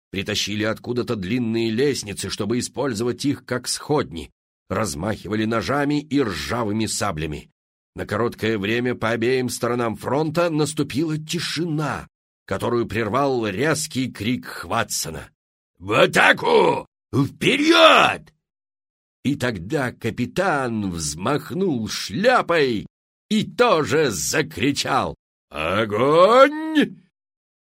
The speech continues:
Тотчас же все подштаники были натянуты до предела.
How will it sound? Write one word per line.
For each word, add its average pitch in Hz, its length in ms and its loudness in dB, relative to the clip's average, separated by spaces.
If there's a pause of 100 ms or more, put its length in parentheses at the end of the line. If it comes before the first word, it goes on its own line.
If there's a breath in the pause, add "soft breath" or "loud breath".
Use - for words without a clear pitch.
(200)
Тотчас 175 560 0
же 98 240 -4
все - 340 -2
подштаники 156 720 -4
были 151 320 -2
натянуты 160 600 -2
до 151 120 -2
предела. 143 640 -2